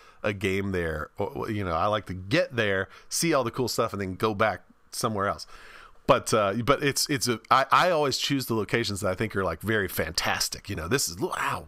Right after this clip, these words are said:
how, how cool is, like, you know, our one story that we're getting ready to finish up right now. It started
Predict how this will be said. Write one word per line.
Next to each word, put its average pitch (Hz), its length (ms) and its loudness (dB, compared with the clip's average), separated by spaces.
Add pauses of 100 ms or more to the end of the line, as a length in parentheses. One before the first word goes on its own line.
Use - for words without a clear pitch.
how, - 220 -6
how - 200 -2
cool 240 280 0
is, 143 140 -4
like, 117 240 0
you 127 120 0
know, 101 200 2
our 107 180 2 (220)
one 123 180 2
story 113 320 4
that 101 100 6
we're 107 140 2 (240)
getting 113 220 2
ready 110 160 4
to 90 100 -2
finish 117 280 4
up 127 140 0
right 101 160 0
now. 104 280 2
It 90 80 -4
started 110 440 0